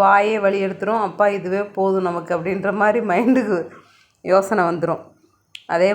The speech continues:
மாதிரி தான் நானும் மென்னு மென்னு சாப்பிட்டு வாய் வலி எடுத்துருச்சு. லஞ்சு போதுமானதா நினச்சி மனசு நிறைஞ்சு போச்சு. என்ன காலையில பச்சை பயிறு எடுத்து சாப்பிட்ருந்தா மதியானம் சப்பாத்தி போட்டு சாப்பிட்ருப்பேன். அதான்.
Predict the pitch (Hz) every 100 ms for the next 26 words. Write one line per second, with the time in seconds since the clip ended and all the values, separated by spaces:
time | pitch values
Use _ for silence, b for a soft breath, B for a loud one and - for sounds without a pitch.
0 | 214 190 214 196 185 190 165 - _ _
1 | _ 185 202 208 202 208 220 196 185 208
2 | 185 180 185 185 185 180 180 156 220 233
3 | - - _ _ _ 185 180 196 - 220
4 | - 180 180 190 175 175 180 175 165 170
5 | 170 226 185 156 160 170 156 156 175 165
6 | 147 147 - - _ _ _ _ _ _
7 | _ _ _ _ _ _ _ _ _ _
8 | _ _ _ _ _ _ _ _ _ _
9 | _ _ _ _ _ _ _ _ _ _
10 | 175 196 240 233 226 202 202 220 233 233
11 | 196 214 208 208 196 190 - 208 196 185
12 | 247 233 185 196 208 202 196 196 170 165
13 | 170 156 160 156 151 147 156 - _ _
14 | - 151 160